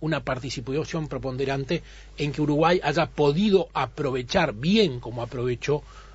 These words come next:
la bonanza existente y haya logrado algunas cosas y otras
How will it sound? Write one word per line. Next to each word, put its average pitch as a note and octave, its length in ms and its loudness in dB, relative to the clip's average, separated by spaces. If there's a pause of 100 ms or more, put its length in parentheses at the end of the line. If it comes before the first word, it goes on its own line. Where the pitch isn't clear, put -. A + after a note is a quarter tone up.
la B2 160 -4
bonanza D3 440 0
existente D#3+ 580 -6
y A3 160 -2
haya B3+ 220 4
logrado G3+ 540 4
algunas E3 380 0
cosas - 460 -4
y A3 260 -2
otras F#3+ 420 0